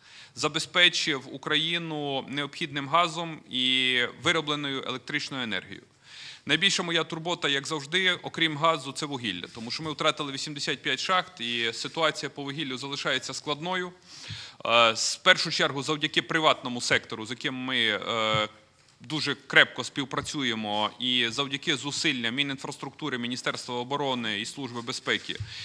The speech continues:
нам вдалося налагодити постачання вугілля. От, але на даний момент, звичайно, що цього недостатньо. Це показники краще, ніж були в минулому році, але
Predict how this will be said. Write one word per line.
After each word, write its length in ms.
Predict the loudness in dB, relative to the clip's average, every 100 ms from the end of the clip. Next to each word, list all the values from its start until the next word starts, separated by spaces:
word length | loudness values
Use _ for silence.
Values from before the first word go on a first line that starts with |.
| -6
нам 240 | 2 2 4
вдалося 400 | 2 2 0 -2
налагодити 540 | 2 2 2 -2 -6
постачання 600 | -8 -8 -6 0 0 0
вугілля. 480 | -2 -4 -4 -2 -4 -6 -14 -14 -14 -6
От, 240 | -2 2
але 340 | 4 6 6 8
на 160 | 6
даний 300 | 8 8 6
момент, 320 | -2 -2 -2
звичайно, 380 | -2 -2 -4 -4
що 120 | -6
цього 220 | -4 -4 -2
недостатньо. 680 | -2 -4 -2 -2 -2 -10 -4
Це 160 | -2
показники 540 | -2 -2 -4 -4 0 0
краще, 380 | 4 4 4 -4
ніж 160 | -6
були 280 | -6 -6 -4
в 40 |
минулому 400 | -4 -6 -6 -4
році, 400 | -4 -4 -2 -2 2
але 520 | 2 2 0 0 -2